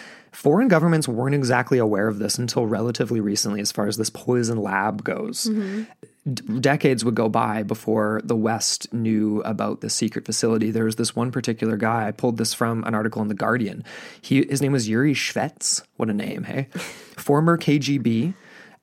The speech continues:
Speaker 1: uh, who actually ended up living in the U S, but he claimed to have visited this top secret Lab X sometime in the eighties, and he was tasked with picking up a quote-unquote truth-telling drug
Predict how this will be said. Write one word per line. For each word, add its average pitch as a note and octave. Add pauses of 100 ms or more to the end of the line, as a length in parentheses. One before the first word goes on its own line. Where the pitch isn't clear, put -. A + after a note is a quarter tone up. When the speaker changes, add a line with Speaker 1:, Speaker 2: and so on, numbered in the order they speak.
(120)
Speaker 1:
uh, B2
who B2+
actually D#3+
ended E3
up A2+
living B2+
in A#2
the G#2
U A2
S, D3
but B2
he G#3
claimed A2+
to -
have B2+
visited B2+
this A2+
top A2
secret G#2
Lab A#2
X A2
sometime E3
in D#3+
the D3
eighties, A#2+ (440)
and B2
he C3+
was B2+
tasked -
with D#3+
picking C3
up G#2+
a A#2
quote-unquote B2+
truth-telling C#3
drug A2